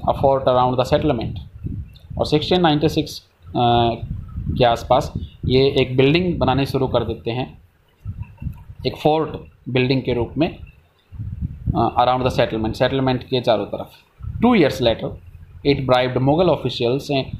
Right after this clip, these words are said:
into giving the company जमींदारी rights over three villages। One of these was Kalikata, which later grew into the city of Kolkata, or Kolkata as it is known today। It also persuaded the Mughal Emperor Aurangzeb to issue a फरमान granting the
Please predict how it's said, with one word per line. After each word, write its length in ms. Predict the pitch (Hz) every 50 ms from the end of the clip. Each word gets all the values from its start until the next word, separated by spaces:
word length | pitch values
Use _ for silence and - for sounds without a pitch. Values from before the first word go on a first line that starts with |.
| - - - - 127
into 260 | 131 127 131 127 123 131
giving 220 | 135 139 139 131
the 100 | 131 127 - -
company 420 | 147 151 147 - - 170 165 160 143
जमींदारी 600 | 123 127 123 127 120 117 113 110 107 113 135 139
rights 460 | 123 113 113 131 143 - - - 170 - - - - _ _ - -
over 240 | 131 123 123 123 123
three 220 | - 165 180 190 151
villages। 520 | 127 113 113 110 113 110 104 - - - - - - -
One 140 | 123 139 147
of 140 | 139 123 120 123
these 240 | 123 117 117 117 117
was 200 | 117 110 - - - - - - - - - 127
Kalikata, 480 | 127 135 143 147 135 - - - - - - - - - - - - - - - - - - - - - - 131
which 140 | 139 135
later 320 | 139 127 127 127 120 127 120 117
grew 240 | 120 123 127 127 123
into 200 | 120 117 - 131
the 100 | 120 123
city 320 | 120 - 135 127 147 135 123
of 100 | 120 -
Kolkata, 520 | 120 117 117 127 - - 143 147 - - -
or 220 | - 131 120 113 -
Kolkata 540 | 131 127 127 - 120 117 - 117 127 127 - - - -
as 280 | 123 123 120 117 117 - - - - - - -
it 120 | 127 127
is 120 | 123 120
known 240 | 120 120 120 120 117 139
today। 240 | 139 139 127 120 131 - - - - - - - - - -
It 80 | 123 127
also 300 | 123 135 151 147 185 180
persuaded 460 | 175 - 170 - - 160 165 160 156
the 100 | 160 156
Mughal 260 | 151 151 156 160 151
Emperor 400 | 135 117 117 - 123 120 127 127
Aurangzeb 480 | - 143 131 127 127 120 117 117 117 110
to 180 | - - 139
issue 220 | 131 127 - 147 131
a 40 | 120
फरमान 480 | - 135 131 135 143 147 139 120 113
granting 400 | 107 120 120 123 117 - 127 120
the 100 | 117 120